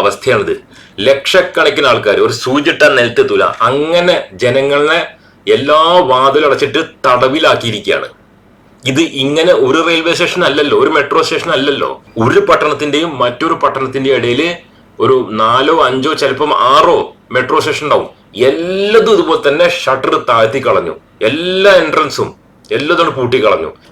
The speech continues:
അപ്പൊ ഇത്രയും ജനങ്ങളെ കൊണ്ട് ഒരു ശല്യം മോദിക്ക് ഉണ്ടാവില്ലല്ലോ എന്നും പറഞ്ഞിട്ടാണ് ഈ അടച്ചു പൂട്ടുന്നത്. ഇത് ന്യായമാണോ? നിങ്ങൾക്ക് എന്താ തോന്നുന്നത്? ഇത് കണ്ടിട്ട് എനിക്ക് പറയാനുള്ളത്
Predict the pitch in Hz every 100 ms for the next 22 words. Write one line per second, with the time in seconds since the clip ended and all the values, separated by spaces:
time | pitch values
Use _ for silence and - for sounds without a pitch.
0 | - 156 143 196 202 185 170 165 160 160
1 | 156 156 - 135 147 156 131 139 143 143
2 | 131 131 135 131 127 127 135 127 131 113
3 | 123 131 180 180 - - 156 131 107 101
4 | 80 - - _ _ 165 180 185 - -
5 | _ _ _ _ 95 101 104 110 104 87
6 | 82 - - 101 107 110 110 110 107 107
7 | 101 - - - 131 - - 311 - -
8 | 113 131 196 170 143 131